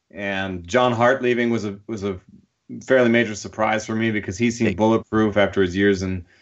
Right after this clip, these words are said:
Speaker 1: in Cleveland and, and all over the place. So,
Speaker 2: Yeah,
Speaker 1: y-,
Speaker 2: no
Speaker 1: you
Speaker 2: doubt.
Speaker 1: know, I, I,
Speaker 2: So
Speaker 1: I was a little surprised, but I think they, some people felt that Schuerholz, Schuerholz's, uh, not, uh, that, uh, Coppola's head wasn't enough to roll for this one. So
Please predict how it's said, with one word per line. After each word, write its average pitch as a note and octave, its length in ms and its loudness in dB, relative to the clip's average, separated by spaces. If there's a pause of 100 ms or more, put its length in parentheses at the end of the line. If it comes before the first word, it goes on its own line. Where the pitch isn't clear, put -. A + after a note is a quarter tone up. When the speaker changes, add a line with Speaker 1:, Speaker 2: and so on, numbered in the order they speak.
(260)
Speaker 1:
in F#2 200 -6
Cleveland G2+ 640 2
and, F2 340 -2
and F#2 160 -4
all F2+ 200 2
over F2+ 180 4
the F2+ 80 0
place. F2+ 380 4
So, F2 480 4 (200)
Speaker 2:
Yeah, D2 120 -4 (140)
Speaker 1:
y-, F#2 140 -8
Speaker 2:
no D#2+ 80 -8
Speaker 1:
you E2+ 60 -4
Speaker 2:
doubt. F#2+ 140 0
Speaker 1:
know, F2 280 0 (320)
I, G#2 120 2
I, A#2 120 -2
Speaker 2:
So C#3 100 4
Speaker 1:
I A2 260 4
was G#2 140 -2
a A2 40 -8
little A2 100 2
surprised, A2+ 400 0
but A#2 80 4
I A2+ 60 2
think B2+ 220 0
they, A2+ 300 2 (400)
some A#2 260 -2
people A2 240 -4
felt G#2+ 260 2
that G2 120 -4
Schuerholz, A2 760 0 (340)
Schuerholz's, G#2 640 -4
uh, A#2+ 120 2
not, G#2+ 240 0
uh, G2+ 340 2
that, F#2+ 260 -2
uh, F2+ 380 -2 (360)
Coppola's G2+ 760 2
head G#2 160 2
wasn't G2 280 2
enough F#2+ 260 -2
to F#2+ 100 -2
roll F#2+ 280 0
for G2+ 100 -2
this G2 220 -2
one. F#2+ 180 -2
So F2+ 400 0